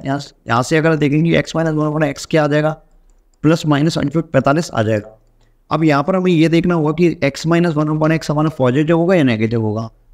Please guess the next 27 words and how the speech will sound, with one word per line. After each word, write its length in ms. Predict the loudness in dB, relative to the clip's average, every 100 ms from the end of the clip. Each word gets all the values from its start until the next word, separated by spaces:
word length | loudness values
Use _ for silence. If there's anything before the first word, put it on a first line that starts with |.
| -4
वो 120 | 0
हम 80 | 0
किससे 300 | 0 0 0
पता 200 | 0 2
कर 160 | 2 2
पाएंगे, 360 | 2 0 0 -2 0
वो 100 | 2
हम 100 | 2
यहाँ 240 | 2 0
इस 100 | 2
वाली 180 | 2 0
कंडीशन 380 | -2 -2 0 0
से 120 | 0
पता 200 | 0 -2
कर 120 | -4
पाएंगे 380 | -6 -8 -8 -10 -12 _ _ _ -2
कि 120 | 0 0
x 160 | -2
हमें 260 | -2 0 0
क्या 200 | 0 2
दिया, 180 | 2 0
ज़ीरो 280 | 2 0
और 60 | 2
वन 160 | 2 2
के 100 | 0
बीच 260 | 0 -2 -4
में। 160 | -6